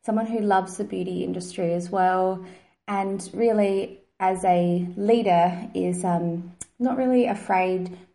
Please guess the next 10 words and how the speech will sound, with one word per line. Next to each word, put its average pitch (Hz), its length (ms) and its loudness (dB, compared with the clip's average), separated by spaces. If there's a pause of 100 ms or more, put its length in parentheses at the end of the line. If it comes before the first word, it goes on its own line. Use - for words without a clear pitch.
to - 100 -10
say 180 220 2
the 180 100 -4
things 180 220 -4
that - 120 -6
need 202 180 0
to 220 80 0
be 214 160 -4
said 196 560 0
and 175 500 -2